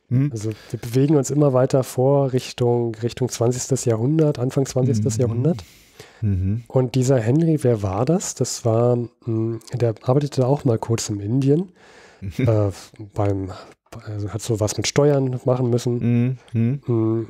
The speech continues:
Speaker 2: und hat sich dann auch mit den Galton er hatte so eine Art Brief-, Briefaustausch mit dem Galton über
Speaker 1: Ja, das war
Speaker 2: Fingerabdrücke.
Speaker 1: damals die gängige Methode. Damals waren ja Briefe auch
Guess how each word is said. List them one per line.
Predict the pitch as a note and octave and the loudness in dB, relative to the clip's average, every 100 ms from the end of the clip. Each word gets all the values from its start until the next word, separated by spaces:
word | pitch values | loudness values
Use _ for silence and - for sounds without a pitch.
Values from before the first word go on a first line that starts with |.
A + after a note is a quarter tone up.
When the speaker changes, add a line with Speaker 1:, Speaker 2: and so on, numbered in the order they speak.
| - - - | -12 -20 -8
Speaker 2:
und | - A#2+ A#2+ G#2 | 0 0 0 0
hat | C3+ - | 0 0
sich | - C#3+ C#3 - | 0 0 0 0
dann | A#2+ B2+ C3+ C3 - _ | 2 4 2 0 -6 _
auch | - A2+ A#2+ A#2+ - | -2 2 2 0 -2
mit | A#2+ - | -2 0
den | A#2 G#2+ | 0 2
Galton | G#2+ B2+ D3+ - C3+ C3+ C3 B2+ _ _ - | 2 4 2 0 0 2 0 -4 _ _ -10
er | A#2 A2+ | -4 -2
hatte | A2+ | 0
so | A#2 | 2
eine | A#2+ A2 | 4 4
Art | A2+ - | 0 0
Brief-, | A2 A#2+ C#3 - | 2 2 0 -2
Briefaustausch | B2+ C3+ A#2+ G2 - - F#2 F#2+ G#2 | 0 0 0 -4 -4 -4 -4 -4 -6
mit | G2+ | -4
dem | G2 | -4
Galton | G2 G2 A2 A#2 | -2 0 0 -2
über | G2+ D3 | 0 0
Speaker 1:
Ja, | |
das | A2 | 2
war | |
Speaker 2:
Fingerabdrücke. | B2+ B2 F#2 A2+ G2+ | 2 2 0 -2 0
Speaker 1:
damals | G2 A2 A#2 - | 2 2 0 -2
die | B2+ | -2
gängige | A#2+ A#2 C#3 C3 D3 | 0 0 0 0 0
Methode. | C#3 - E3 E3+ A2 | 0 0 2 2 2
Damals | G2+ F#2+ G#2+ - | 0 0 0 0
waren | A2+ B2 | 0 2
ja | B2+ | 0
Briefe | G#2+ C#3 C3 - | 0 -2 -2 0
auch | C3 - | -2 -4